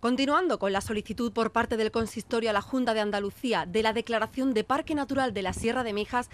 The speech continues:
se organiza esta jornada medioambiental, que empezará con la ponencia de Rafael Aro,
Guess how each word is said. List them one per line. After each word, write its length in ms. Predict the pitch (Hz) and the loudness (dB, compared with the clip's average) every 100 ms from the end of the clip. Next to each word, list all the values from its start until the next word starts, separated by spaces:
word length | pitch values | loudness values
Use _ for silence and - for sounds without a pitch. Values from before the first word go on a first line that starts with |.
| - - | -12 -6
se 140 | 202 | -2
organiza 440 | 190 196 202 - | 0 0 -2 0
esta 220 | 226 - 220 | 0 0 -2
jornada 420 | 214 196 196 226 | -2 -2 0 0
medioambiental, 760 | 214 185 175 185 196 226 180 - - - - | -2 -2 -4 -2 0 2 2 -2 -16 -20 -2
que 80 | 214 | 0
empezará 460 | 214 214 226 285 | 2 0 2 2
con 200 | - 240 | 4 4
la 80 | 208 | 4
ponencia 460 | 208 240 320 339 302 | 2 0 -2 -2 -2
de 80 | |
Rafael 560 | 220 190 - 226 262 302 - | -2 -4 -2 0 0 -4 0
Aro, 320 | 185 185 170 | 0 0 -8